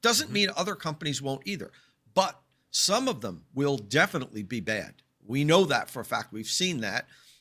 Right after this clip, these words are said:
Speaker 1: Uh, so as soon as U L can certify adapters, and there is one adapter on the market that is U L certified, that's the only one I'll recommend. Um, but right now we're in this gray period where none of the adapters are approved.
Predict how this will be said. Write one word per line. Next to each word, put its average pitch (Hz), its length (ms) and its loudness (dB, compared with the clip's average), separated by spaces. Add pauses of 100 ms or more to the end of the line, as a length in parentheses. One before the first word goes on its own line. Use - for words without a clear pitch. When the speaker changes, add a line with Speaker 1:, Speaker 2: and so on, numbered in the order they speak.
(160)
Speaker 1:
Uh, 139 160 4
so 151 360 2
as 139 140 4
soon 262 340 0
as - 400 2
U 165 340 -2
L 143 260 2
can 180 380 2
certify 147 640 0
adapters, 110 560 -4 (360)
and 139 240 2
there 147 200 2
is 151 240 -2
one 151 440 -2
adapter 143 600 2
on 135 140 0
the 131 60 -2
market 135 420 -2
that 120 140 -2
is 117 140 -4
U 143 160 2
L 139 80 2
certified, 117 640 0 (160)
that's 254 200 2
the 185 80 2
only 175 180 0
one 139 100 2
I'll 127 160 0
recommend. 123 440 0 (400)
Um, 120 300 -2 (100)
but 143 200 -2
right 170 240 2
now 180 220 4
we're 151 160 0
in 151 200 0
this 139 180 0
gray 156 340 0
period 107 560 -4 (240)
where 143 360 2 (600)
none 175 300 6
of 247 80 0
the 165 160 6
adapters 143 420 6
are 127 60 -4
approved. 117 500 -4